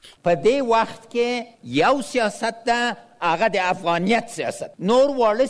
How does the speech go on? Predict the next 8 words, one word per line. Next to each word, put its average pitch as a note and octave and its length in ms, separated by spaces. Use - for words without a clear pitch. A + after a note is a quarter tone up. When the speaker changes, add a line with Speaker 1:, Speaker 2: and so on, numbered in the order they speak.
Speaker 2:
سیاستونه A#3 580
په F#3 60
دې G#3+ 120
ورځ، A3 300
په F3+ 140
دې F#3+ 100
شرایطو F3 440
کې A3+ 120